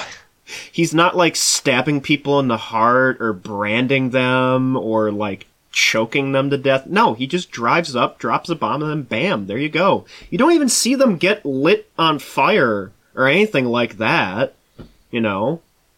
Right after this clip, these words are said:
It's just quick, just like that. It's not graphic, and I guess that's where I didn't have too much of a problem, because he doesn't kill everyone. There's actually quite a few times where he actually saves criminals from falling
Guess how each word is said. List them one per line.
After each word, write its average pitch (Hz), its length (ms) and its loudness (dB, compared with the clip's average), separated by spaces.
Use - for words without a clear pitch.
It's - 140 -10
just 170 220 -4
quick, - 560 -4
just 139 220 -10
like 185 160 -2
that. 156 320 -2
It's - 240 -4
not 165 320 0
graphic, 120 800 -2
and 123 400 -2
I 123 80 -2
guess 165 240 0
that's 139 300 -2
where 165 120 2
I 143 100 4
didn't 143 360 0
have 131 500 0
too - 280 -6
much 277 280 -4
of 294 100 -8
a 302 40 -4
problem, 285 460 -2
because 226 220 0
he 220 60 0
doesn't 349 280 0
kill 285 480 4
everyone. 127 720 0
There's 139 120 0
actually 202 260 0
quite 196 320 0
a 180 40 4
few 185 240 -4
times 170 360 2
where 143 140 0
he 127 100 2
actually 143 340 0
saves 175 800 -2
criminals 247 460 0
from 247 160 -6
falling 247 640 -4